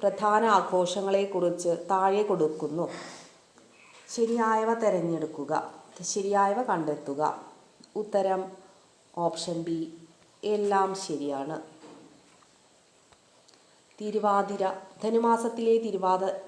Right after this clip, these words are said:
തിരുവാതിര നക്ഷത്രത്തിൽ ആ-, നക്ഷത്രത്തിൽ ആഘോഷിക്കും. ഇത് ശരിയാണ്. ഓണം കേരളത്തിൻ്റെ ദേശീയോത്സവമാണ്. ഇതും ശരിയാണ്. വിഷു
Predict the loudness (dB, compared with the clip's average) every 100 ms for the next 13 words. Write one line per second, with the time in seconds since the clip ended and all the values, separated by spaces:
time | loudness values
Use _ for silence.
0 | -10 -4 2 2 2 2 0 0 -4 -4
1 | -2 0 0 -2 -6 -8 -6 -4 -2 -2
2 | 0 0 0 -2 -4 -6 -8 -8 -8 -8
3 | -8 -6 -6 -4 -2 -4 -6 -6 -2 0
4 | 0 -4 -4 -2 0 -2 -2 -4 -2 0
5 | 0 -2 -4 -4 -2 -2 -4 -8 -8 -8
6 | -8 -8 -10 -12 -8 -8 -8 -8 -6 -6
7 | -6 -10 -14 -20 -20 -10 -8 -6 -6